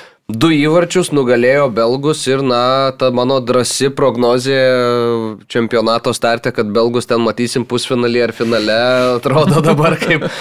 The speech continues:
<laughs> panašiai kaip, o, Mariaus prognozė, kad Kataras žengs į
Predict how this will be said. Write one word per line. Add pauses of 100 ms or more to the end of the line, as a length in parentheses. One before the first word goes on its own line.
(180)
<laughs>
panašiai
kaip,
o,
Mariaus
prognozė,
kad
Kataras
žengs
į